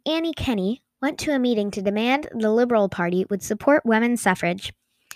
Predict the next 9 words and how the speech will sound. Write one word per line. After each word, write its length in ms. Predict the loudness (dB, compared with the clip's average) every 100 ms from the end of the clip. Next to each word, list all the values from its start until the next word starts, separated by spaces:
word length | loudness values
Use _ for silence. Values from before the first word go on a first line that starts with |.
| -20 _ 4
They 120 | 8
were 80 | 8
both 220 | 6 4
arrested. 380 | 2 -2 -4 -10 -12 _ _ _ _ _ _
Daily 300 | 0 2 2
Mail 260 | 0 2 0
called 300 | 0 -2 -2 _ _ -4
Em's 260 | -2 -2
group 360 | 0 2 2